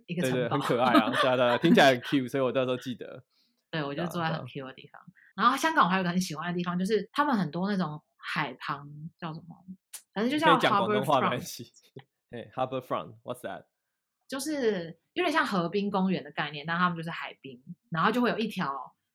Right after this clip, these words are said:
Speaker 1: 这样，然后大家就，比方说像我家就离海边超近的，所以其实我走两步就到海边了，
Speaker 2: 嗯。
Speaker 1: 然后就可以看到海。
Speaker 2: 哦。
Speaker 1: 然后大家会，
Speaker 2: 天啊，好爽哦。
Speaker 1: 他们就会把那些海边可能稍微，呃，就是装-，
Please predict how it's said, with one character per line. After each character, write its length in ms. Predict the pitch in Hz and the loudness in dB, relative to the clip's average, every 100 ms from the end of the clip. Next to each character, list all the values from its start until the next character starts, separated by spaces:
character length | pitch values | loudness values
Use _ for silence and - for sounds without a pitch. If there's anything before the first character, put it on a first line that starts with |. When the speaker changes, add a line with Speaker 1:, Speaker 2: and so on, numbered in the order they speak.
| _ | _
Speaker 1:
这 80 | - | -2
样， 80 | 175 | 0
然 100 | 185 | 2
后 60 | 226 | 4
大 80 | |
家 80 | 254 | 6
就， 140 | 262 254 | 6 4
比 60 | |
方 120 | 185 | 4
说 100 | 208 | 4
像 200 | 247 311 | 2 2
我 100 | 180 | 0
家 160 | 156 180 | 2 2
就 100 | 202 | 2
离 160 | 175 147 | 0 -4
海 140 | 147 | -10
边 160 | 151 156 | -14 -8
超 160 | 151 | -8
近 220 | 151 160 | -6 -8
的， 80 | - - | -10 -4
所 120 | 220 | -2
以 40 | |
其 60 | 202 | 0
实 80 | 185 | 0
我 80 | 160 | -2
走 160 | 151 | -4
两 120 | 151 131 | -8 -8
步 80 | 113 | -8
就 80 | 156 | -8
到 80 | 147 | -6
海 200 | 151 107 | -8 -8
边 160 | 135 98 | -12 -12
了， 80 | |
Speaker 2:
嗯。 60 | - | -12
Speaker 1:
然 80 | 151 | -10
后 40 | |
就 80 | 160 | -6
可 120 | 160 | -6
以 180 | 139 - _ - 110 | -8 -10 _ -14 -8
看 100 | 156 | -4
到 100 | 147 | -4
海。 200 | 135 117 | -4 -8
Speaker 2:
哦。 100 | - _ - - - | -10 _ -20 -20 -6
Speaker 1:
然 140 | 170 170 | 0 2
后 80 | |
大 100 | 185 | 2
家 140 | 208 196 | 2 2
会， 140 | 202 | 2
Speaker 2:
天 80 | 185 | 0
啊， 40 | |
好 40 | 131 | -2
爽 40 | 107 | -2
哦。 20 | |
Speaker 1:
他 100 | 220 | -2
们 100 | 220 | 2
就 100 | 220 | 2
会 80 | 220 | 2
把 200 | 170 147 | 0 -2
那 140 | 190 | -2
些 120 | 190 | -2
海 220 | 185 151 151 | -4 -6 -8
边 260 | 170 175 | -8 -8
可 100 | 175 | -8
能 120 | 147 | -10
稍 220 | 143 165 156 | -8 -6 -4
微， 420 | 147 139 143 156 - - _ | -4 -4 -6 -10 -20 -20 _
呃， 440 | 147 139 139 139 143 147 _ _ _ _ - | -10 -8 -8 -10 -12 -16 _ _ _ _ -10
就 100 | 165 | -4
是 140 | 175 | -4
装-， 320 | 156 180 185 | -2 0 2